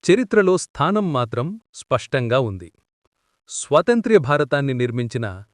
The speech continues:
ప్రధాన రాజకీయ శక్తి. చరిత్రను తెలుసుకుంటే భవిష్యత్తు నిర్ణయాలు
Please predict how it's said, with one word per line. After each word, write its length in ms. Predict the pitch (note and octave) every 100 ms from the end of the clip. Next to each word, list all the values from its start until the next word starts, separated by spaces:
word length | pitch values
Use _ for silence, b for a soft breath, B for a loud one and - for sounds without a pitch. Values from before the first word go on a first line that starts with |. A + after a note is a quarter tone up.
| _ _ _
ప్రధాన 480 | - B2+ A#2 F3+ G3
రాజకీయ 600 | C#3+ A2 B2 B2+ A#2 G#2
శక్తి. 400 | C#3 B2 - G2+ F2 _ _ _ _ _ _ _ _ _ -
చరిత్రను 520 | D#3+ A#3 - G#3 E3
తెలుసుకుంటే 680 | B2 A#2+ A2+ A#2+ A#2+ A2 E3+ A3+ _ _ _ _ -
భవిష్యత్తు 680 | A2 - D#3 A#3 - G#3 F#3
నిర్ణయాలు 680 | B2+ A#2+ C#3 C3+ A#2 A2+